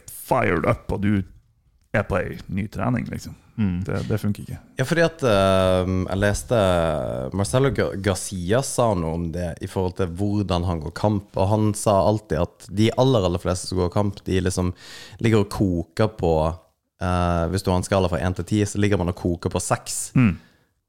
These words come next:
Speaker 3: At, eh, man skrur aldri helt av, og så er man ikke helt på når det gjelder.
Speaker 1: Mm.
Speaker 3: Mens han var helt sånn at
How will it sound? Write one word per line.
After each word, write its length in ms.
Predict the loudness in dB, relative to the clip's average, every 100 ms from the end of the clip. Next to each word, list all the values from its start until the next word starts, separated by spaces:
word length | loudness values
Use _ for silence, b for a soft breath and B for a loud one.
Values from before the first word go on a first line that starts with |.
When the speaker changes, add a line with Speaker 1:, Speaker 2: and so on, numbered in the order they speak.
| -4
Speaker 3:
At, 280 | -4 0
eh, 320 | 2 4 4 2 0
man 260 | 2 2 0
skrur 320 | 0 4 4 4
aldri 320 | 2 4 2
helt 340 | 2 2 0 0
av, 380 | 4 4 2 -2 -8
og 140 | -4
så 220 | 0 0 0 -4 _ _
er 160 | 0 4
man 140 | 4
ikke 220 | 2 0 -4
helt 380 | 0 2 2 0
på 100 | 2 4 4
når 160 | 0
det 80 | 0
gjelder. 360 | 2 2 0 -4 2
Speaker 1:
Mm. 160 | 2 2 0
Speaker 3:
Mens 200 | 0 2
han 200 | 2 2 2 0
var 160 | 2
helt 240 | 2 2 0
sånn 220 | 0 0
at 220 | 0 -4